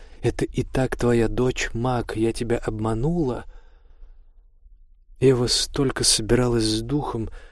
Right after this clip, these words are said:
чтобы их произнести, но... Любимая жена на экране телефона Макара мигом вернула ее с небес на землю.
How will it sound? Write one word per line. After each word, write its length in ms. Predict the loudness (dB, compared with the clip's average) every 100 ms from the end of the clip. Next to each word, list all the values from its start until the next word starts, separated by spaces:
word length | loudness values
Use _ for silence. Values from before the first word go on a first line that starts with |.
| -14
чтобы 340 | -10 -4 -2
их 100 | -2
произнести, 760 | 0 0 0 0 -4 -4 -4 -2
но... 220 | -2 -6 -10 -18 -20 -20 -8
Любимая 580 | -2 0 2 0 2 0
жена 360 | 2 2 2 2
на 140 | 0
экране 260 | 2 0 0
телефона 380 | 0 0 0 0
Макара 360 | 0 0 0
мигом 340 | 0 0 0 2
вернула 520 | 2 2 4 2 4
ее 160 | 2
с 120 | 2 -2
небес 320 | -2 -2 -2
на 140 | -4
землю. 460 | -2 -2 -2 -6